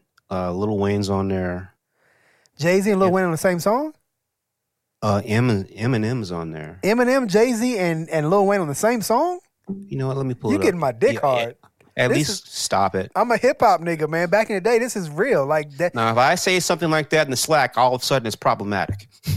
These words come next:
Speaker 2: <laughs> Nah, but
Speaker 1: I don't
Speaker 2: this
Speaker 1: gotta
Speaker 2: is
Speaker 1: say it. If I just post a meme, all now,
Speaker 2: Nah, but
Speaker 1: no,
Speaker 2: this is
Speaker 1: I'm the,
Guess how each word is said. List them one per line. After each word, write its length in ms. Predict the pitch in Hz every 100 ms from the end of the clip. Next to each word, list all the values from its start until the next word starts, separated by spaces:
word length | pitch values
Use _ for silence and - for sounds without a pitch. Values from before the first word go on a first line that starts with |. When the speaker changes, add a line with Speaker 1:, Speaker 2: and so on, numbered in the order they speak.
| - 175
Speaker 2:
<laughs> 760 | - - - - - 277 - 233 208 - - - - -
Nah, 280 | 170 226 190
but 100 | 156
Speaker 1:
I 20 |
don't 80 | 175
Speaker 2:
this 60 | 202
Speaker 1:
gotta 120 | 156
Speaker 2:
is 100 | 127
Speaker 1:
say 200 | - 196
it. 40 | 131
If 60 |
I 80 | 139
just 140 | 160
post 220 | - 165 123
a 20 |
meme, 340 | 117 147 123
all 240 | 110 127 127
now, 460 | 131 147 147 139 135
Speaker 2:
Nah, 220 | 226 247
but 100 | 220
Speaker 1:
no, 80 | 196
Speaker 2:
this 80 | 127
is 80 | 135
Speaker 1:
I'm 340 | 156 170 170
the, 80 | 135